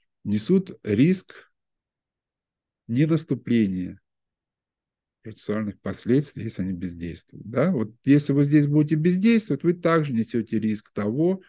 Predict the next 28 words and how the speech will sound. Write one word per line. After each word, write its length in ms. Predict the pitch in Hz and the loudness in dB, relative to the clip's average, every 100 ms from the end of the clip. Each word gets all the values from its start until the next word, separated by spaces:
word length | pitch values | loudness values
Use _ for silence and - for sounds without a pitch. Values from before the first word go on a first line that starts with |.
| - | -8
что 160 | - | -4
вы 160 | 104 131 | -2 -2
не 320 | 160 160 180 | -2 -2 -2
получите 720 | 175 120 107 95 101 - - | -2 -2 0 -2 -4 -8 -12
свои 340 | 104 101 95 90 | -8 -6 -4 -4
деньги, 580 | 87 90 90 82 90 - | -6 -6 -6 -6 -12 -10
а 180 | 107 104 | -4 0
они 160 | 107 | 2
есть. 460 | 107 113 127 101 - _ _ _ _ _ _ _ _ _ - | 2 2 2 2 -4 _ _ _ _ _ _ _ _ _ -12
Я 100 | 107 | -10
вам 80 | 90 | -10
скажу 280 | - 92 90 | -6 -8 -4
так, 260 | 117 107 | -2 -2
что 300 | - 104 92 - _ _ _ _ - | -4 -6 -6 -10 _ _ _ _ -6
банкротство — 600 | 101 117 156 175 175 156 | -4 -2 2 2 2 2
это 80 | 143 | 2
не 320 | 143 147 165 | 2 2 2
пессимизм. 880 | 156 - 107 120 113 110 90 82 82 _ _ _ _ _ _ _ _ _ _ _ | 0 -4 -2 -2 2 2 0 -6 -12 _ _ _ _ _ _ _ _ _ _ _
Это 120 | - 104 | -8 -8
не 80 | |
повод 300 | 107 143 131 | 0 2 2
для 140 | 104 104 | 4 2
пессимизма, 640 | 110 104 107 113 113 95 | 2 -4 -2 0 -2 -4
что 180 | - 95 | -6 -6
ваши 300 | 95 95 90 | -6 -8 -6
деньги 500 | 92 95 87 101 - _ _ _ _ _ _ | -2 0 -2 -10 -16 _ _ _ _ _ _
всё 220 | - 90 | -12 -10
пропали. 600 | - 90 - 92 87 | -10 -10 -6 -6 -6